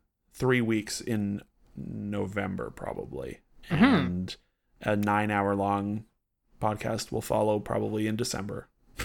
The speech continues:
Speaker 2: Yeah. But, you know, until then, you have four hours of us talking shit to get you to that
Speaker 1: <laughs>
Speaker 2: point.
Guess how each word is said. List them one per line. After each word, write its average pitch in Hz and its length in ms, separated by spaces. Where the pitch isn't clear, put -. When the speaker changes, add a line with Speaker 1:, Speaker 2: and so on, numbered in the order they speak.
Speaker 2:
Yeah. 403 220
But, 220 100
you 277 100
know, 233 240
until 202 340
then, 202 260
you 165 140
have 151 260
four 208 380
hours 143 540
of 143 200
us 127 140
talking 131 420
shit - 560
to - 120
get 160 240
you 180 120
to 165 120
that 175 240
Speaker 1:
<laughs> - 20
Speaker 2:
point. 180 460